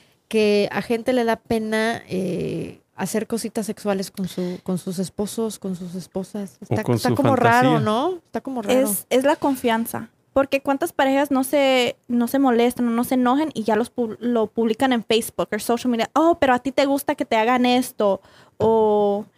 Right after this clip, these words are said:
Speaker 1: No,
Speaker 3: ah,
Speaker 1: hombre, pero yo dejo, yo dejaría
Speaker 2: Ay,
Speaker 1: a esa
Speaker 2: güey.
Speaker 1: persona.
Speaker 3: Pero por eso, pero tú, la verdad, uno
Speaker 2: ¿Tú?
Speaker 3: nunca termina de, de conocer la persona. So, mucha gente, como hombres o mujeres, dicen, "No, pues yo quiero que,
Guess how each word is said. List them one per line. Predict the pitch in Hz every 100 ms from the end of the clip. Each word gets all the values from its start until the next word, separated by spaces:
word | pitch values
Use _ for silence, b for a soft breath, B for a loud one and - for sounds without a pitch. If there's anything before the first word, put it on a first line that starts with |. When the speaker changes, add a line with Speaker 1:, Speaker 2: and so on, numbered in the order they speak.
| -
Speaker 1:
No, | 190
Speaker 3:
ah, | 180 185
Speaker 1:
hombre, | 214 254 208
pero | - -
yo | 208
dejo, | 202 - 214
yo | 196 226
dejaría | 226 220 202 190
Speaker 2:
Ay, | 262
Speaker 1:
a |
esa | -
Speaker 2:
güey. | 123
Speaker 1:
persona. | 156 - 220 302 330 208
Speaker 3:
Pero | 185 294
por | 277 262
eso, | 254 -
pero | - 247 226
tú, | - 277 254
la | - 247 240
verdad, | 240 240 240
uno | 240 269 262
Speaker 2:
¿Tú? | 262
Speaker 3:
nunca | 180 262 254 240 -
termina | 269 262 254
de, | 277 247 220
de | 240
conocer | 247 240 226 240
la | 240
persona. | 220 214 302 330 320
So, | 277 240 220 202
mucha | 240 240 285
gente, | 254 262 269 240 220 - -
como | 233 208
hombres | 240 254 247
o |
mujeres, | 226 208 247 240
dicen, | 226 233 240
"No, | 277
pues | 277
yo | 262
quiero | 269 311
que, | 311 233 214